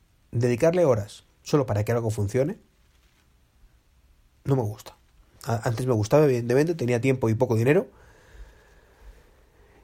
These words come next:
Entonces prima eso. Ahorrar costes y demás. Ahora tampoco tengo demasiado dinero, pero lo que no tengo es tiempo. Entonces, no es una opción.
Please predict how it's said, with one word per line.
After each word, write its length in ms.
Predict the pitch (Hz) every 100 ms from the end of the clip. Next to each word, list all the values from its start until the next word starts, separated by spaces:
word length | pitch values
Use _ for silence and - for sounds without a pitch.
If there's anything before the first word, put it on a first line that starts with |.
| _
Entonces 260 | - 123 -
prima 480 | 147 139 135 156 -
eso. 320 | - 107 - _ _ _ _ _ _ _ _ _ _ _
Ahorrar 280 | - 110 101
costes 520 | 120 143 - 190 - _ _ _ _ _
y 80 | 113
demás. 380 | 110 110 104 - -
Ahora 220 | 120 120
tampoco 320 | 104 101 110
tengo 420 | 113 110 110 107 110
demasiado 300 | 107 98 110
dinero, 420 | 139 190 220 _ _ _
pero 140 | - 107
lo 120 | 107
que 80 | 113
no 80 |
tengo 140 | 123 135
es 80 | 113
tiempo. 320 | 110 98 - _ _ _ - _ _ _ - _ -
Entonces, 440 | - 98 107 - - - - _ -
no 140 | 107
es 120 | 110
una 80 | 120
opción. 240 | 95 -